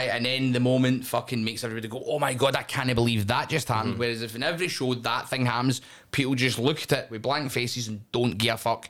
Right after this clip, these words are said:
Speaker 2: Aye.
Speaker 1: 'cause they've seen it. And it, it, it isn't special.
Speaker 2: It's no registering,
Speaker 1: It's
Speaker 2: it's
Speaker 1: no,
Speaker 2: just
Speaker 1: it's no, 'cause you're desensitized
Speaker 2: Aye,
Speaker 1: to
Speaker 2: that's
Speaker 1: all
Speaker 2: it.
Speaker 1: it, man. Like, and it, it, it's like, it's an art form.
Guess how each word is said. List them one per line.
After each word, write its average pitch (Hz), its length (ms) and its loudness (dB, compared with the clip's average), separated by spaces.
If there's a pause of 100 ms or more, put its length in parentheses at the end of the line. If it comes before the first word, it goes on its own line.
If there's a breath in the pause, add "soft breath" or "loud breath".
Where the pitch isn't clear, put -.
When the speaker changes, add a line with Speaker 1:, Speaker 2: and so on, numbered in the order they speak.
Speaker 2:
Aye. 90 240 -2
Speaker 1:
'cause 101 180 -2
they've 98 140 -6
seen - 300 -2
it. 127 100 -4 (380 soft breath)
And 107 160 2
it, 107 140 2
it, 92 240 0
it 82 220 0
isn't 117 300 -2
special. 101 500 0
Speaker 2:
It's 117 80 4
no 131 100 4
registering, 127 680 2
Speaker 1:
It's 127 200 0
Speaker 2:
it's - 20 0
Speaker 1:
no, 151 80 2
Speaker 2:
just 113 140 0
Speaker 1:
it's 139 120 -6
no, 202 240 0 (200 loud breath)
'cause 131 240 -2
you're 131 140 2
desensitized 151 1080 -2
Speaker 2:
Aye, 98 240 0
Speaker 1:
to - 20 -2
Speaker 2:
that's 101 220 0
Speaker 1:
all 131 180 2
Speaker 2:
it. 175 60 0
Speaker 1:
it, 196 140 -2
man. 131 280 2
Like, 107 240 -4
and 110 140 -2
it, 64 100 -2
it, 73 220 -2
it's 82 200 0
like, 117 220 0
it's 85 240 -2
an 117 80 2
art 127 260 2
form. 120 300 -2